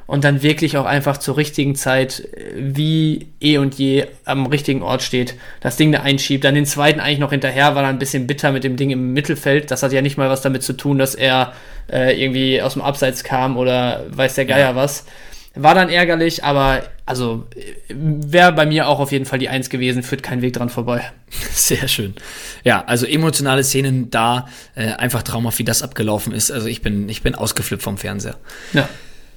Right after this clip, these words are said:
Speaker 2: Dann haben wir noch eine Partie, nämlich Leverkusen gegen Gladbach. Und da habe ich zwei Punkte. Nämlich zum einen den Assist von Hincapié auf Adli. Hast du den Ball gesehen?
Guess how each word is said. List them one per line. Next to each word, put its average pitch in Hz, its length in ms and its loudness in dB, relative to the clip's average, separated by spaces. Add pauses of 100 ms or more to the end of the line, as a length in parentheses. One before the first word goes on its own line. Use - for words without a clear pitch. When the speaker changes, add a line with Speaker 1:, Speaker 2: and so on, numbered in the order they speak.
(540)
Speaker 2:
Dann 160 420 4
haben 170 400 2
wir 131 260 2
noch 131 320 -2
eine 160 240 0
Partie, 156 560 0
nämlich 131 560 -2
Leverkusen 147 1000 -2
gegen 135 460 0
Gladbach. 120 600 -2 (340)
Und 123 480 0
da 135 420 2
habe 135 220 0
ich 135 160 -4 (160)
zwei 110 560 2 (140)
Punkte. 107 420 -4 (320)
Nämlich 123 200 2
zum 131 220 -2
einen 170 480 4 (300)
den 123 440 2
Assist - 360 0
von 127 120 0
Hincapié 135 500 0
auf - 180 -4
Adli. 170 380 0 (580)
Hast 131 200 -2
du 147 40 0
den 139 100 0
Ball 127 160 4
gesehen? 143 380 0